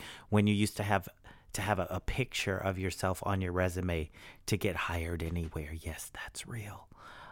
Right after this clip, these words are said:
Um, anywhere. And then there would be lines just wrapped around for blocks just to go to, to, to be a bar back at a restaurant. This is real life.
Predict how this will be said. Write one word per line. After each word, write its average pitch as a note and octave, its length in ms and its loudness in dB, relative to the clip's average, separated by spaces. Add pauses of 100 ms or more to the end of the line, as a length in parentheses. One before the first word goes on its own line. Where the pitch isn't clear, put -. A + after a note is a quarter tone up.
(200)
Um, E2 580 -2 (220)
anywhere. F2 480 -4 (180)
And G#2+ 180 2
then G2 140 6
there G2 100 4
would G2 120 2
be G2+ 100 2
lines F#2 460 0
just - 180 -4 (160)
wrapped A2+ 340 -2
around G2+ 560 2 (280)
for G2+ 160 2
blocks F#2 640 2
just - 340 -2
to F2 100 0
go F2 420 4 (340)
to, G#2+ 120 2
to, F#2+ 240 0 (280)
to G2 160 0
be G2 340 0
a E2+ 100 -2 (460)
bar G2 300 6
back D#2+ 440 -2 (300)
at F2+ 160 2
a D#2+ 60 -2
restaurant. D#2+ 680 -4 (1080)
This F2+ 200 0
is F2 160 -4
real F#2 180 0
life. - 340 -6